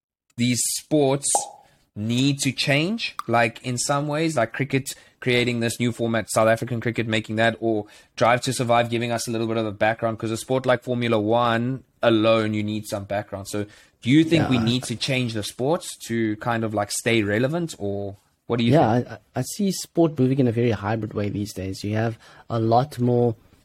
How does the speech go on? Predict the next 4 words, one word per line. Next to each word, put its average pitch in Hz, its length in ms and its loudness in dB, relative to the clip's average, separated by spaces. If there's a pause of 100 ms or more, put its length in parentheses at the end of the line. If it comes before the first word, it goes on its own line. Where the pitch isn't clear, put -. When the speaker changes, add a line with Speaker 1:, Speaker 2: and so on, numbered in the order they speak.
(160)
Speaker 2:
consideration 117 920 2
for, 107 420 0 (720)
um, 107 680 -4 (440)
s-, - 300 -6